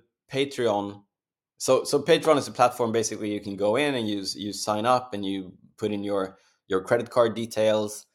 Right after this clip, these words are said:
and then it automatically, uh,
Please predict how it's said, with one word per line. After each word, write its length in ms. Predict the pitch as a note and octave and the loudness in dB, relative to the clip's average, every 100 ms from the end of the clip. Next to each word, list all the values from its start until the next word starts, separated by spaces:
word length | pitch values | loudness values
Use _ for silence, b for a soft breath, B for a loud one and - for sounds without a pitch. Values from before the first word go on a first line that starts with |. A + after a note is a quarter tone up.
| _ _ _ | _ _ _
and 600 | - G2+ G2 G2 F#2+ - | -6 -4 -2 -4 -6 -6
then 180 | F#2 A2+ | -4 -2
it 140 | G#2+ - | -2 2
automatically, 1080 | G#2 G2+ A2 G#2+ G#2 - G2 F#2+ F#2+ G2 _ _ _ _ | 2 2 2 2 0 -6 -6 -2 -4 -6 _ _ _ _
uh, 420 | F2+ E2+ D#2+ D2 | -2 0 0 -2